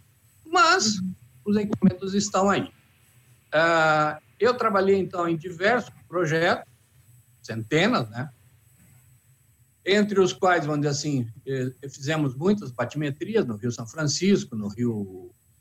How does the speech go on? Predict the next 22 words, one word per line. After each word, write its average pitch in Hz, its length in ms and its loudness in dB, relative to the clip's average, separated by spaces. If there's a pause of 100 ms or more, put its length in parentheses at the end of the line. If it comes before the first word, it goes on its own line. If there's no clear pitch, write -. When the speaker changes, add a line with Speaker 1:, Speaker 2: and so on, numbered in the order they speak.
(460)
Speaker 1:
no 117 400 -2
Rio 101 480 -4
aqui, 110 280 -16
Uruguai, 139 800 2
no 110 140 -12
Rio 104 160 -8
Pelota, 151 840 2 (760)
eh, 104 220 -6
no 160 160 0
Guaíba, 151 840 0 (140)
no, 123 300 -6
no 135 180 -8
Delta, 143 560 0
todo 175 220 2
o 123 40 0
Delta 147 360 0
do - 120 -16
Jacuí. 170 680 0 (320)
Então, 123 320 -8
vamos 180 140 0
dizer 160 160 -4
assim, 139 180 -4